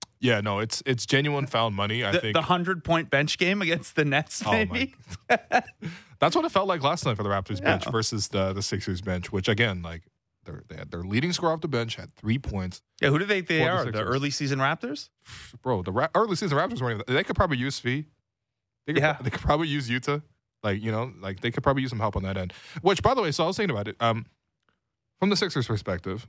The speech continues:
Speaker 1: I was really expecting some sort of adjustments from Doc Rivers between game four and game five.
Speaker 2: We talking about the same Doc Rivers?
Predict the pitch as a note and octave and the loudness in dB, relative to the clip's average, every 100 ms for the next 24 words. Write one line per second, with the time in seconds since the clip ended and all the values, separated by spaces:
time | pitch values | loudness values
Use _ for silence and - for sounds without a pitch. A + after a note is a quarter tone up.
0 | _ C3+ E3 F#3 B2+ C#3+ C#3 A#2 - G#2 | _ 2 2 0 0 0 0 -2 -2 -2
1 | - G#2 G2+ G2+ G2+ _ _ _ A#2 - | -2 -2 -2 -4 -8 _ _ _ -8 0
2 | D3+ F3 F#3+ D#3 B2 A#2+ A2+ - A2 - | 0 2 0 0 0 0 0 0 -4 -2
3 | B2 A#2 A2+ G#2 G2+ G#2+ G2 F2+ F2 - | 0 2 2 0 0 -4 -4 -4 -8 -12
4 | _ A2 G#2 - A#2+ A#2 A#2 A2+ A#2 - | _ -4 -4 0 0 0 -2 -6 -8 -2
5 | A2 A2+ - G#2+ A2+ G2+ F#2+ G2 - F2+ | 0 0 -2 0 0 0 -4 -6 -6 -8
6 | F2+ - _ _ D3+ D#3 A#3 F#3 E3 D3+ | -8 -12 _ _ 0 2 4 2 -2 0
7 | F#3 F#3+ F#3 F#3 G3+ G#3 D4+ - | 0 2 2 0 0 0 -2 -4